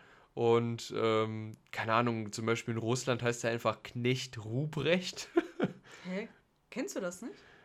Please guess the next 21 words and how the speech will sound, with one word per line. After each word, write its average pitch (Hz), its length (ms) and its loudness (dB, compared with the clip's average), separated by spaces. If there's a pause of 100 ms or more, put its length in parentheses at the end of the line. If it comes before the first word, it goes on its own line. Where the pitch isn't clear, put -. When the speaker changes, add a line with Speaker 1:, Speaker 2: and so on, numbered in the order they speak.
(140)
Speaker 1:
Also 135 240 6
doch, 170 240 12
ich - 160 0
kenn 285 200 4
das, 302 240 6
aber 127 420 8
ich, - 320 -4
ich 120 220 -2
hatte 135 200 2
das 117 200 4
nicht 123 220 -2
so 113 140 0
auf 107 120 2
dem - 80 -10
Schirm. 147 400 2 (220)
Deswegen 117 440 0
so. 98 180 -2
Und, 101 520 -4
äh, 101 400 0 (600)
nee, 113 240 4
äh, 113 360 8